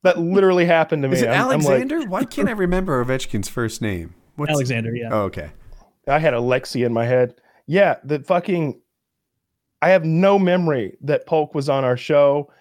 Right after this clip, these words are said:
Speaker 1: and that I had a discussion with him.
Speaker 2: <laughs>
Speaker 1: Like,
Speaker 2: Four
Speaker 1: like,
Speaker 2: hours.
Speaker 1: I,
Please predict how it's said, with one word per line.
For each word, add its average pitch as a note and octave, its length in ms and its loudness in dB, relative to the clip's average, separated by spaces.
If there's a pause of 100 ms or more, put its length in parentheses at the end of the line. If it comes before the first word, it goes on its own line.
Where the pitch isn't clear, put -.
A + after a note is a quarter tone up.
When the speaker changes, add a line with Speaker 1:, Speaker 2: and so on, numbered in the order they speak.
(140)
Speaker 1:
and D3 180 2
that C#3+ 120 -2
I D3+ 100 2
had D3+ 160 2
a C#3 40 -2
discussion C#3 580 -2
with A2+ 160 -6
him. G#2 280 -6 (180)
Speaker 2:
<laughs> A#2+ 200 -6
Speaker 1:
Like, C#3 180 0
Speaker 2:
Four C#3 180 -2
Speaker 1:
like, A2 160 -4
Speaker 2:
hours. A2+ 340 -6
Speaker 1:
I, A#3 300 2